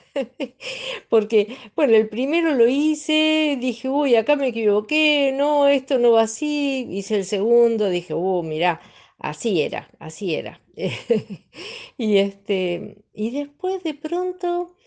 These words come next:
ya tenía ganas de hacer el tercero, tenía ganas de hacer el cuarto, y, y es algo como que te va atrapando y, y te va haciendo, mm,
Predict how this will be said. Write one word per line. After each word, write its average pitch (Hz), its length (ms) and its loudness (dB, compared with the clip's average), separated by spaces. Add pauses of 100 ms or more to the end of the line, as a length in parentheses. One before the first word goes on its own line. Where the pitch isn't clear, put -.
(400)
ya 285 300 -6
tenía 254 380 -4
ganas 254 340 -4
de 202 80 -2
hacer 254 340 -4
el 233 140 -2
tercero, 254 600 -2
tenía 202 420 -2
ganas 240 300 0
de 165 80 -4
hacer 220 260 -2
el 190 180 -2
cuarto, 262 680 2
y, 202 240 -4 (400)
y 220 280 -4
es 262 180 -8
algo 277 380 -4
como 185 300 -4
que 160 560 -8
te 175 140 -4
va 240 280 -4
atrapando 190 960 -2 (540)
y, 160 800 -6 (100)
y 170 160 -10
te 175 180 -8
va 214 400 -6
haciendo, 185 1160 -2
mm, 160 240 -8